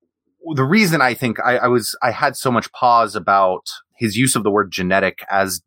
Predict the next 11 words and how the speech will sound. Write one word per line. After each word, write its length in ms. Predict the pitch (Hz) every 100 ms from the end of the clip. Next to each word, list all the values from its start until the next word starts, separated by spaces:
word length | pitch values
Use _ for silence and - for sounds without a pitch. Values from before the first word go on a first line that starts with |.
| _
uh, 120 | 95 82 - 95 -
being 400 | 104 92 90 78 98 -
linked 320 | 107 - - -
to 80 |
dialectical. 800 | 95 90 90 92 - 92 - 82 _ - - - _ _ -
Uh, 180 | 101 - _ _ -
I 80 | 123
think 220 | 175 165 - _ -
what 240 | 120 - - 123
gives, 260 | 147 123 127
ma-, 180 | 131